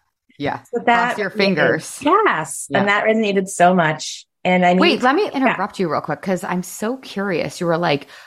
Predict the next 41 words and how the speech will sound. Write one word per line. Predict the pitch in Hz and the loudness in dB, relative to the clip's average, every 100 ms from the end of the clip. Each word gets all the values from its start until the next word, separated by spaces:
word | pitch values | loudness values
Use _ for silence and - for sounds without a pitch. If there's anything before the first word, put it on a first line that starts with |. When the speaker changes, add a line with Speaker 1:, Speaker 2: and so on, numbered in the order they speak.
| - | -4
Speaker 1:
"Okay, | 170 202 | 0 2
I | 139 | 2
didn't | 139 190 214 | 0 0 2
even | 240 208 | 4 2
put | 185 202 | -2 -4
the | 180 | -4
goal | 151 175 160 151 - | -2 2 2 2 0
up. | 139 - - | 0 -2 -2
Like, | 139 131 - - - - | -2 -2 -6 -20 -12 -2
I | 160 | 0
Speaker 2:
Mm-hmm. | 170 | 4
Speaker 1:
had | 180 156 147 - | 4 4 0 -2
accepted, | 165 - - 175 - 156 147 | -4 -4 -2 -2 -2 -4 -4
like, | 139 - | -6 -4
this | 170 - | -4 -2
was | 175 | -4
my | 180 160 | -4 -4
lot. | 156 147 135 - | 0 2 2 -2
Like, | 143 147 | -4 -4
I | |
got | 143 156 - | -2 0 0
rid | 170 | 0
of | 160 156 | 0 0
all | 151 | -2
the | |
clothes." | - 185 170 | 0 -2 0
So | 160 - - _ | 0 -2 -12 _
what | 214 247 | 0 0
made | 214 233 190 | 0 -2 0
you | 190 147 - | -2 -4 -2
go | 175 185 | 2 2
back | 185 165 165 - | 2 0 -2 -4
to | 156 | -8
the | |
podcast? | 147 160 190 214 - 131 - - | -6 -2 -2 -2 -4 -4 -6 -6
Like, | 156 160 | -8 -4
what | 151 190 185 | 0 0 0
made | 175 185 185 | 0 0 0
you | 180 | -2
be | 160 156 | 0 0
like, | 143 | 0